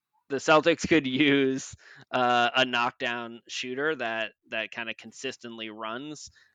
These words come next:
uh, around the court and, you know, has, has a ton of gravity. I think Strus is appealing,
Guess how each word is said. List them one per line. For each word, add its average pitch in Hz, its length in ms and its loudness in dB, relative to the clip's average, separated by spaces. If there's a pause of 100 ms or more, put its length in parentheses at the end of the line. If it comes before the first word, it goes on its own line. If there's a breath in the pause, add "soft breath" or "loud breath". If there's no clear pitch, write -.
uh, 110 280 2
around 113 300 -2
the 107 80 -10
court 143 380 -2
and, 107 260 -12
you 113 100 -12
know, 101 140 -8
has, 110 500 -8 (140)
has 107 520 -8 (640 soft breath)
a 117 80 -2
ton 131 300 0
of 110 140 -10
gravity. 127 600 0 (1000 soft breath)
I 127 80 0
think 151 220 -2
Strus 147 520 -2
is 127 100 -4
appealing, 120 680 -4